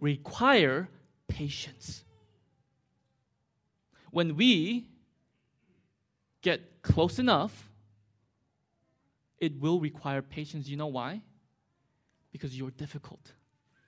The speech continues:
And because I'm difficult. People are different. You can be draining. I can be draining.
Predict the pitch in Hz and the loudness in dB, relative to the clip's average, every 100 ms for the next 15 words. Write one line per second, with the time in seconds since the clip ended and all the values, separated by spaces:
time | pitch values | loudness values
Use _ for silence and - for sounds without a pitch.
0 | _ _ _ _ _ _ _ - 135 156 | _ _ _ _ _ _ _ -12 -8 -8
1 | 143 - 156 156 139 - 139 - - - | -8 -10 -8 -4 -6 -6 -14 -16 -20 -20
2 | _ _ _ _ _ _ _ - 180 175 | _ _ _ _ _ _ _ -14 -10 -8
3 | 156 135 160 - - 127 - - - - | -8 -8 -12 -12 -14 -14 -12 -16 -16 -20
4 | _ _ _ _ _ _ 147 151 220 262 | _ _ _ _ _ _ -6 -4 -2 -4
5 | - - _ _ _ 190 185 185 139 160 | -6 -18 _ _ _ -6 -2 -2 -4 -6
6 | 170 208 147 120 - _ _ _ _ _ | -2 -2 -2 -6 -16 _ _ _ _ _
7 | _ - 175 240 208 139 170 - - - | _ -2 2 6 6 4 -4 -10 -16 -4
8 | 208 175 170 151 156 180 160 123 | 0 2 0 0 -4 -2 -4 -6